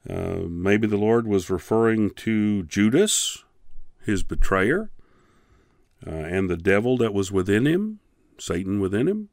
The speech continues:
Who knows? I don't with assurance, but I do know that Satan was on the scene, wasn't he?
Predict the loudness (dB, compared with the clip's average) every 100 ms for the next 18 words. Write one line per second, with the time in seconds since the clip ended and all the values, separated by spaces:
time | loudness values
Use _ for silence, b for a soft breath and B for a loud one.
0 | -6 0 2 0 -2 -10 -20 _ b b
1 | b b b b -4 2 4 4 2 -2
2 | 0 -2 -2 -18 _ _ _ -6 -4 -4
3 | 0 2 2 0 -6 -8 -6 -2 0 0
4 | -2 -2 -4 -4 -4 -2 -4 -4 -4 -2
5 | -2 -2 -2 -2 0 0 -2 -4 -6 -10